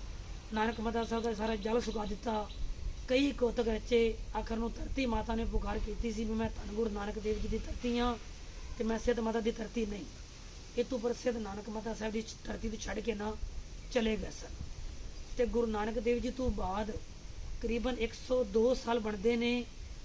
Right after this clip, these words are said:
ਤੇ ਨਾਨਕ ਮਾਤਾ ਸਾਹਿਬ ਦੀ ਧਰਤੀ 'ਤੇ ਕੋਈ ਸਿੱਖ ਸੇਵਾ ਕਰਨ ਵਾਲਾ ਨਹੀਂ ਸੀ ਤੇ ਨਾ ਹੀ ਧੰਨ ਗੁਰੂ ਨਾਨਕ ਦੇਵ ਜੀ ਕਿਸੇ ਸਿੱਖ ਨੂੰ ਛੱਡ ਗਏ ਸਨ।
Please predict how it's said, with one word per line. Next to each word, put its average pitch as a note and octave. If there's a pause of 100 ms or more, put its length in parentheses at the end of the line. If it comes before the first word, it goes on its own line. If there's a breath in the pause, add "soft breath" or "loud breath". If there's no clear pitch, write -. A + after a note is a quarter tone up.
(100)
ਤੇ A#3
ਨਾਨਕ A3
ਮਾਤਾ A#3
ਸਾਹਿਬ A#3
ਦੀ A#3+
ਧਰਤੀ A3
'ਤੇ A#3
ਕੋਈ A#3+
ਸਿੱਖ -
ਸੇਵਾ A3+
ਕਰਨ A3
ਵਾਲਾ A3+
ਨਹੀਂ A#3+
ਸੀ - (920)
ਤੇ B3
ਨਾ G#3+
ਹੀ C4
ਧੰਨ A3+
ਗੁਰੂ A#3+
ਨਾਨਕ A3
ਦੇਵ A#3
ਜੀ A#3
ਕਿਸੇ A#3+
ਸਿੱਖ -
ਨੂੰ B3
ਛੱਡ A3
ਗਏ G3
ਸਨ। -